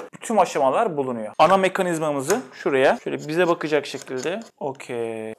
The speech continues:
Sonra ise bu dirseğimizi. Bunların hepsi elektronik devreye sahip. Yani buradaki bilgiyi buradan böyle geçirerek alt kısımda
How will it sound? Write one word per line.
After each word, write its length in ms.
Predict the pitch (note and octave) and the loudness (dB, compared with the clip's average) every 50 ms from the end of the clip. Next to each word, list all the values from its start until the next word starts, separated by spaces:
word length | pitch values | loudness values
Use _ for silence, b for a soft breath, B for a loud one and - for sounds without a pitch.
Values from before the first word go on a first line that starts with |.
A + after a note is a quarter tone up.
| - - | -8 -2
Sonra 280 | - E3+ E3+ E3 D#3+ D#3+ | 0 0 2 2 2 0
ise 280 | D#3+ D#3+ E3 D#3 D3 D3+ | 0 0 -2 -4 -2 -2
bu 140 | D#3+ D3 C3+ | -4 -4 -2
dirseğimizi. 680 | D3+ D#3 D3+ - - D3 C3 B2 A#2+ A2+ A2 D#3 G#3 B3 - | -4 -4 -2 -2 -2 -2 -2 -2 -2 -4 -4 -6 -6 -6 -6
Bunların 380 | C#3+ D3+ D#3+ F3 G3+ G#3 G3+ | -6 0 0 2 2 0 -2
hepsi 380 | E3+ G#3 B3 B3 - - - G#3+ | -4 -6 -8 -8 -8 -8 -8 -6
elektronik 640 | - F3+ E3+ F3+ F#3+ F#3 - G3 G3 A3 A#3 - - | -4 -2 -2 -2 -2 -2 -2 -2 -2 -2 -2 -2 0
devreye 380 | F3 E3+ D#3 D#3 D#3+ D#3 D#3 | 0 2 2 2 2 2 2
sahip. 260 | - - - A#2+ A2+ - | 0 0 -2 -2 -2 2
Yani 320 | - D#3 D3 C3 B2 B2+ D3 | 2 4 4 4 2 0 2
buradaki 480 | F3+ G#3+ G#3+ G#3+ G3+ - D#3 C#3 C#3 | 2 4 4 4 4 2 -4 -8 -6
bilgiyi 520 | D#3 F3+ F#3+ F#3+ E3 E3+ E3+ G3 G#3+ G#3 - | -4 -4 -2 -2 0 0 0 0 0 -2 -2
buradan 420 | F3 F#3 F3+ E3 E3+ E3 D#3+ D#3 | 0 0 2 4 4 4 4 4
böyle 220 | E3+ E3 E3 D#3 | 2 2 2 0
geçirerek 840 | C#3+ C#3 D3+ D3+ D3+ - F#3 F3+ E3+ D3+ D#3 D#3+ E3+ F#3+ A#3 B3 - - | 0 0 -2 -2 -2 -2 0 0 2 2 4 4 4 4 4 2 2 4
alt 240 | F#3+ G3 G3 G3 | 4 4 4 2
kısımda 640 | - - D#3 - - C#3 C3 B2+ B2 C#3+ F3 G#3+ C4+ | -4 -8 -8 -6 -6 -6 -6 -2 0 2 2 2 0